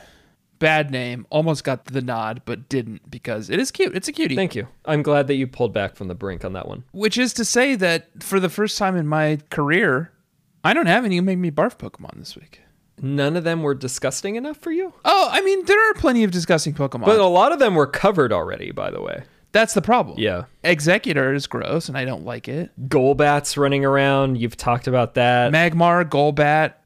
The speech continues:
Speaker 2: Yeah.
Speaker 1: They've all been covered. Parasect, I don't love.
Speaker 2: And then you got a lot of, like, neutral parties. You got Donphan, you got Golduck. That's fine.
Speaker 1: I fall on my sword. I commit Harikari in front of you, Josh, and in front of the Bugcatchers.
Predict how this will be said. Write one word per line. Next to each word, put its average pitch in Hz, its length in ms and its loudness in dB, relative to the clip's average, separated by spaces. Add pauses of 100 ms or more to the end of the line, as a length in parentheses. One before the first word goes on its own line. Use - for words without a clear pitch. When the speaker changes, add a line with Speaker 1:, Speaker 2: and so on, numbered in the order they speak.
Speaker 2:
Yeah. 120 260 0 (160)
Speaker 1:
They've 170 300 0
all 175 140 0
been 170 180 -4
covered. 175 420 -4 (280)
Parasect, 147 560 -4
I 151 60 -2
don't 151 240 -8
love. 139 220 2
Speaker 2:
And 170 100 2
then 190 100 2
you 208 120 0
got 190 160 2
a 214 40 4
lot 190 220 4
of, 165 80 2
like, 143 220 2
neutral 127 640 0
parties. - 720 -8
You 127 140 -2
got 120 300 0
Donphan, 120 840 -4
you 104 100 -4
got 107 360 -2
Golduck. 110 760 -2
That's 160 200 -2
fine. 117 320 -6 (460)
Speaker 1:
I 185 80 0
fall 226 220 4
on 247 80 0
my 240 100 4
sword. 175 480 2 (160)
I 147 140 0
commit 165 320 -4
Harikari 151 720 -4 (100)
in 135 100 -6
front 151 180 -2
of 147 60 0
you, 131 120 -2
Josh, 127 340 -4
and 147 60 -4
in 131 60 -6
front 127 200 -4
of 120 80 -6
the - 40 -8
Bugcatchers. 156 520 -6